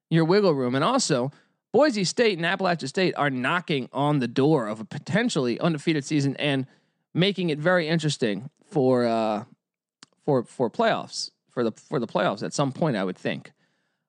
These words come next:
Um, and then I would say Georgia Southern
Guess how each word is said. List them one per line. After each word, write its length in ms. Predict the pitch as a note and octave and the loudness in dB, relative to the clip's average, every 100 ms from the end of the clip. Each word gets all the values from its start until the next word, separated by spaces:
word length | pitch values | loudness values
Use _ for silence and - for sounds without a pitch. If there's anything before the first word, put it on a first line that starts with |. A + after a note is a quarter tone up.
| - | -2
Um, 560 | D3+ C#3+ D3 C#3 C3+ - _ _ _ _ _ D3+ | 2 2 2 2 -2 -6 _ _ _ _ _ -2
and 240 | D3 D3+ | 2 2
then 240 | E3 D#3+ | 2 2
I 100 | D3+ | 2
would 140 | C#3+ C#3+ | 0 0
say 180 | D#3 C#3 | 0 2
Georgia 320 | D#3+ E3 D#3+ | 0 0 -2
Southern 500 | - E3+ E3+ B2 | 0 0 2 -2